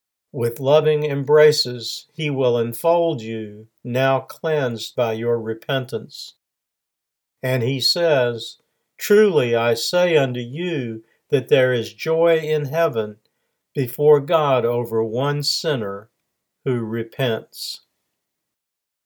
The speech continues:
Other A I C resources on topics discussed in this podcast homily for Third Sunday after Trinity are the A I C Bible study video series New Testament Gospels,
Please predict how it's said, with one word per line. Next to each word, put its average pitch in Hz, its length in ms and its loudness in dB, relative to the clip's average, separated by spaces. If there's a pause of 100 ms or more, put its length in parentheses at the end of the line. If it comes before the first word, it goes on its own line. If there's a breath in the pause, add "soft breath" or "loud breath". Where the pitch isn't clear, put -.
(1600)
Other 220 400 4
A 139 240 2
I 117 200 2
C 127 300 -6
resources 131 840 -6
on 113 180 -4
topics 135 540 -8
discussed 156 600 -2
in 175 180 -4
this 196 200 -8
podcast 120 680 -6
homily 120 360 -6
for 110 220 -6
Third 127 320 -2
Sunday 113 420 -6
after 110 320 -6
Trinity 131 680 -10
are 127 200 -2 (360)
the 127 120 -10
A 151 160 2
I 139 180 0
C 147 260 -8
Bible 147 400 -4
study 135 340 -4
video 135 480 -4
series 143 540 -8
New 131 160 -6
Testament 117 640 -8
Gospels, 175 680 -8